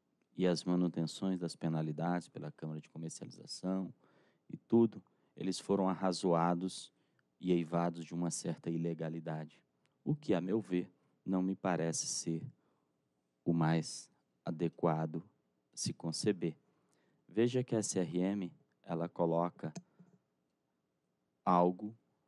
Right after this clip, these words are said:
que a gente precisa sopesar muito quando a gente vai adentrar nesse mérito de aplicação de penalidades.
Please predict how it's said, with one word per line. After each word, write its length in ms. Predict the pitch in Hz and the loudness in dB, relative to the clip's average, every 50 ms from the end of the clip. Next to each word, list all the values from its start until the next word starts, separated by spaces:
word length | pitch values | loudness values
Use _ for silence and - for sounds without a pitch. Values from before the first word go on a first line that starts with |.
| _ _ _ _ _ _ _ | _ _ _ _ _ _ _
que 100 | - - | -4 -2
a 60 | 85 | -2
gente 320 | 80 - - 85 82 - - | -2 -2 -4 -6 -6 -6 -10
precisa 720 | _ - 123 110 - - - 87 87 82 87 95 98 104 - _ _ _ _ _ _ _ _ _ _ | _ -10 -10 -8 -8 -6 -4 -2 -4 -2 -4 -8 -8 -10 -12 _ _ _ _ _ _ _ _ _ _
sopesar 840 | - - - 98 92 - - 95 92 85 82 90 90 90 85 82 | -12 -4 0 0 0 2 4 2 4 4 4 4 4 4 4 2
muito 360 | 87 87 87 85 85 82 - - | 0 0 0 0 0 -2 -4 -6
quando 240 | - 92 92 90 | -2 -2 0 2
a 60 | 95 92 | 2 0
gente 320 | 85 90 85 87 - 87 | 0 0 -2 -2 -4 -8
vai 400 | 90 87 87 80 78 80 80 - - _ _ _ _ _ _ _ _ _ _ _ _ _ _ | -4 0 0 2 2 0 -2 -6 -10 _ _ _ _ _ _ _ _ _ _ _ _ _ _
adentrar 560 | - 90 82 90 90 87 80 - 90 87 85 | -4 -2 2 4 2 2 2 0 0 0 0
nesse 300 | 85 85 85 - - - | 0 0 0 -2 -2 -2
mérito 500 | 90 87 82 82 82 80 - _ - - | -2 0 0 0 -2 -4 -6 _ -18 -8
de 80 | - 87 | -6 -6
aplicação 600 | 78 - - 82 - 85 82 - - - - 82 | -6 -6 -8 -8 -6 -6 -6 -6 -6 -8 -8 -10
de 80 | - | -10
penalidades. 840 | _ 82 82 85 85 87 101 95 87 80 80 80 78 - - - | _ -8 -6 -6 -4 -6 -6 -4 -4 -4 -4 -6 -8 -12 -18 -20